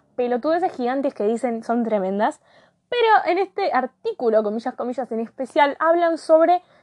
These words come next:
la relación en el, entre el aborto y el racismo en Estados Unidos, ¿no? Aprovechando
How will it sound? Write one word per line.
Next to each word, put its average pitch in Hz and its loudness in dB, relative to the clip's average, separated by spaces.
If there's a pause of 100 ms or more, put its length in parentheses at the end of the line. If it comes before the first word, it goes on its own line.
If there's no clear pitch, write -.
(100)
la 311 6
relación 349 2
en 359 -4
el, 302 -4 (140)
entre 277 -2
el 269 0
aborto 330 2
y 285 0
el 240 0
racismo 254 -4
en 226 -8
Estados 240 -4
Unidos, 208 0
¿no? 233 -2 (380)
Aprovechando 247 4